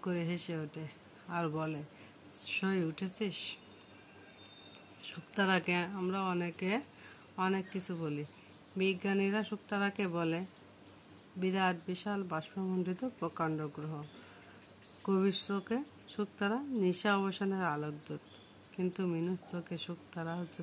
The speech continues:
তার সই। মিনু তার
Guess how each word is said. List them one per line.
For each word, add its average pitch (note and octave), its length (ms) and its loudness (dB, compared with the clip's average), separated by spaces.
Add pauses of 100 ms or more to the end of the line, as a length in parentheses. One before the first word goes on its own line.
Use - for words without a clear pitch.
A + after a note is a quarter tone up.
তার G#3 160 -4 (640)
সই। D#3+ 340 -2 (1800)
মিনু F#3 360 6
তার F3+ 320 0